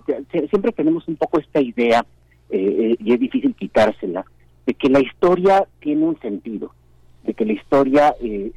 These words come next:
siempre va, eh, en una dirección y que estamos progresando, a veces más rápido, a veces menos rápido, a veces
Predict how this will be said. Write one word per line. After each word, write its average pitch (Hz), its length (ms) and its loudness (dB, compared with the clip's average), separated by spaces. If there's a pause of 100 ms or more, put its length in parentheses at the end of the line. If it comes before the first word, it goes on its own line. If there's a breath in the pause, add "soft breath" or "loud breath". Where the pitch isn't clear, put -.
siempre 123 340 -2
va, 120 380 0
eh, 101 340 -8
en 107 200 -6
una 120 140 -2
dirección 123 760 0
y 226 120 -10
que - 100 -12
estamos - 260 -2
progresando, 127 840 0 (320 soft breath)
a 123 100 0
veces 139 300 0
más 131 480 0
rápido, 131 540 -2
a 120 60 2
veces 123 340 -8
menos 123 320 -6
rápido, 131 640 0 (340)
a 117 80 -2
veces 127 200 -2